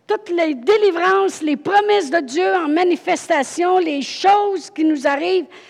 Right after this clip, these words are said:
ça confirme l'alliance que Dieu a faite.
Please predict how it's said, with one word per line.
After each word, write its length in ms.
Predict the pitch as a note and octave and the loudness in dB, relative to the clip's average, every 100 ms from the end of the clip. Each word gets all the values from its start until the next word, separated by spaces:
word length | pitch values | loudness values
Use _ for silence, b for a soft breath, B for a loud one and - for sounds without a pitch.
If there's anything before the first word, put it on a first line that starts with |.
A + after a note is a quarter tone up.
| B | B
ça 200 | - D#4 | -6 -6
confirme 960 | - - G#4+ G#4 - G#4+ G4+ G4+ F#4+ F4 | -2 4 4 4 0 0 2 2 0 0
l'alliance 720 | F4+ F4+ D#4 D#4 E4 E4+ - | 2 2 2 2 0 -2 -4
que 100 | - | -6
Dieu 260 | C#4+ G#3 C#4 | -8 -2 0
a 80 | B3+ | 0
faite. 260 | - A#3 | -2 -4